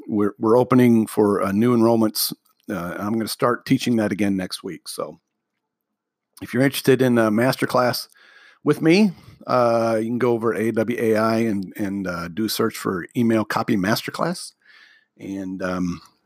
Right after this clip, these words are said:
you know, you can find out more about that there. However,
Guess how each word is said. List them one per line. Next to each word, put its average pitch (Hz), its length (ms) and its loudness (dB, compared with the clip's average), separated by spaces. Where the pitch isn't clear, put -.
you - 100 0
know, - 180 -2
you 220 100 -12
can - 160 -8
find 98 220 0
out 90 120 0
more 90 160 2
about 80 240 -2
that 76 160 -2
there. - 200 -12
However, 170 500 2